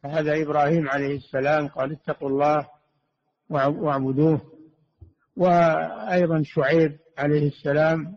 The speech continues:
قال لقومه: "اعبدوا الله ما لكم من إله غيره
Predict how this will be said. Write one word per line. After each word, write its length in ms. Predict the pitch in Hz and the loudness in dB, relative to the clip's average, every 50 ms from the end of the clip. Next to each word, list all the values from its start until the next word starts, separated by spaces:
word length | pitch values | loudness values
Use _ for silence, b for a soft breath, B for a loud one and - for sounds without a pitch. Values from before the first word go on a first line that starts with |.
| - | -6
قال 280 | - 156 156 151 147 143 | -2 -2 0 0 0 -2
لقومه: 440 | 143 139 - 151 165 165 156 151 156 | -2 -2 0 0 2 2 2 0 -2
"اعبدوا 380 | 151 143 143 143 143 139 147 | -2 -4 -4 -4 -4 -4 -4
الله 320 | 139 143 151 151 156 160 151 - _ _ _ _ _ _ _ _ _ _ _ _ _ _ _ _ _ _ | -2 -2 0 0 0 0 -2 -8 _ _ _ _ _ _ _ _ _ _ _ _ _ _ _ _ _ _
ما 260 | - 202 202 202 175 165 | -2 0 2 4 4 4
لكم 260 | 160 151 - - 160 | 2 2 0 -2 -2
من 260 | 156 156 151 151 151 | 0 0 2 2 2
إله 280 | 151 156 156 143 143 151 | 2 2 2 2 2 0
غيره 540 | 147 139 143 156 160 160 156 151 139 - | 0 2 2 2 2 2 0 -2 -4 -6